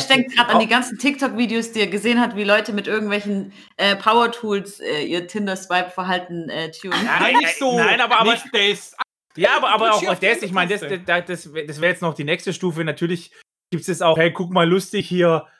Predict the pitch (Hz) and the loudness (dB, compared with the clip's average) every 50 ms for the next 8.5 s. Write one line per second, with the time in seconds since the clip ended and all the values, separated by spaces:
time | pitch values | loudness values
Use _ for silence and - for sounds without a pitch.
0 | _ _ _ _ _ _ - 175 175 180 170 147 165 196 185 - 196 175 175 170 | _ _ _ _ _ _ 0 2 2 2 2 4 4 4 4 4 2 2 2 0
1 | 165 - - 190 180 175 175 175 - 180 170 131 156 165 165 170 156 - 214 202 | 0 0 0 2 2 2 0 -2 -2 -4 -2 0 2 2 2 2 0 -4 -6 -2
2 | 196 190 170 170 180 190 175 170 165 170 180 180 185 185 160 170 170 160 156 - | 0 2 2 4 4 2 2 0 0 0 0 2 2 2 2 2 0 0 -2 -8
3 | - - _ _ 147 160 170 156 143 151 170 151 165 160 160 160 151 147 147 160 | -16 -20 _ _ 0 0 2 4 4 2 4 4 2 2 2 2 2 4 4 4
4 | 156 160 151 143 151 156 147 - 147 143 139 139 156 165 - - 151 - - 147 | 4 4 4 4 4 2 2 0 -2 0 2 0 0 0 -2 -8 -10 -2 2 2
5 | 135 135 135 - 135 135 131 143 127 135 131 131 120 135 147 143 - 135 131 - | 2 2 2 0 -2 -2 0 0 0 0 -2 -4 -4 -4 -6 -6 -8 -12 -8 -6
6 | 113 107 104 - - - _ _ 135 151 143 160 147 151 151 - 170 170 170 - | -6 -6 -6 -10 -20 -20 _ _ -4 0 4 4 4 4 4 2 0 0 0 -2
7 | - _ - 208 196 - 196 170 175 151 - 147 147 147 - 170 180 175 175 - | -10 _ -6 -6 -4 -4 -4 -4 -4 -2 -2 -2 -2 2 4 4 4 4 2 -2
8 | - - _ _ _ - 190 196 180 - | -14 -20 _ _ _ -4 -2 -2 -2 -4